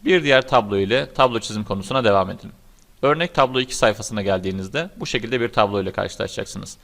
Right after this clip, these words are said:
Üretim miktarları tablosunda öncelikle satır ve sütun sayılarını belirleyelim.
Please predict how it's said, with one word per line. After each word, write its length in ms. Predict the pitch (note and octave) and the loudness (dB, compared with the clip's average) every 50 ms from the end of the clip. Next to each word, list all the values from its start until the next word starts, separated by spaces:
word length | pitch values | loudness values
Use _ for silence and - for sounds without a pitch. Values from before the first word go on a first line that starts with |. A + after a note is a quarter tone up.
| - - | -6 -2
Üretim 320 | A#2+ B2 C#3+ D#3 - A#3 G3 | -2 0 0 0 -2 -2 -4
miktarları 460 | F3+ D3+ - - C3 A2+ G#2+ G#2 G2+ | -4 -4 0 2 2 4 4 2 0
tablosunda 500 | - A#2 G2+ G2+ G#2 - - A#2+ B2+ C3 | 2 0 0 0 -2 -6 -6 -6 -4 -2
öncelikle 480 | C3+ C#3 C3+ C3 D3+ D3+ D#3 - - B2+ | -2 -2 -2 -2 -4 -6 -6 -8 -10 -8
satır 280 | - C#3 B2+ - C#3 | -8 -6 -6 -4 -2
ve 100 | C3 C3 | -4 -4
sütun 180 | C3 - - C3+ | -4 -6 -10 -8
sayılarını 420 | - - A2 G2+ G2 G#2 A#2+ B2 | -4 -2 -2 0 0 -2 -2 0
belirleyelim. 500 | A2+ G#2 G2+ G2 F#2+ G2 F#2 F#2 G2 F#2+ | 0 0 0 -2 -2 -4 -4 -6 -8 -12